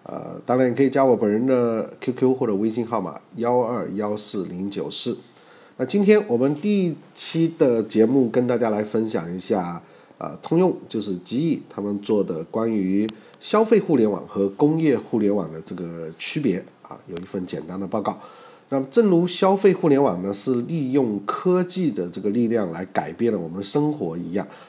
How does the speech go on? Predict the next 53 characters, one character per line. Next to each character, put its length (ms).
那 80
么 80
工 180
业 100
互 140
联 120
网 180
呢， 200
也 240
是 260
在 280
科 320
技 240
商 240
业 120
领 220
域 140
掀 300
起 160
了 100
新 340
的 140
一 220
轮 320
的 220
革 200
命 180
浪 180
潮。 220
那 280
互 320
联 260
呢， 140
是 220
消 200
费 140
互 140
联 120
网 160
与 220
工 160
业 80
互 160
联 120
网 140
的 120
这 100
个 60
核 260
心， 260
所 220
谓 120
的 220